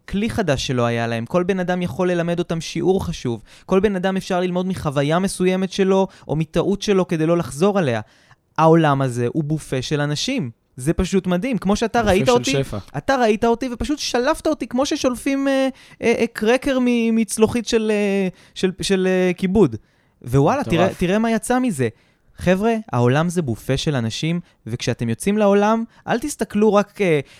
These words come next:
Speaker 1: מה יש לכם ביומן להספיק היום, או כמה משימות יש לכם. תסתכלו מי האנשים שנמצאים מסביבכם, אתם תגלו כמה אתם יכולים לקבל מהם ולתת להם,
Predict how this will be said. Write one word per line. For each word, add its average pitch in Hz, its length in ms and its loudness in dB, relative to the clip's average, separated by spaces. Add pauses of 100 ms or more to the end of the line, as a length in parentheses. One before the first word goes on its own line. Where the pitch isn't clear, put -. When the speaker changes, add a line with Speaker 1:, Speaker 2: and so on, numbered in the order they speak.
Speaker 1:
מה 170 160 0
יש 190 120 -2
לכם 180 200 2
ביומן 147 320 4
להספיק 160 460 -2
היום, 214 280 4
או 156 60 -2
כמה 156 240 2
משימות 139 460 -2
יש 131 220 0
לכם. 107 300 -6 (260)
תסתכלו 151 680 -2 (200)
מי 127 240 -2
האנשים 139 380 -2
שנמצאים 123 500 -4
מסביבכם, 143 560 -2 (280)
אתם 131 240 -6
תגלו 123 540 2 (360)
כמה 185 460 2
אתם 139 200 -4
יכולים 135 460 0 (100)
לקבל 127 520 0
מהם 190 280 2 (220)
ולתת 123 540 0
להם, 196 260 2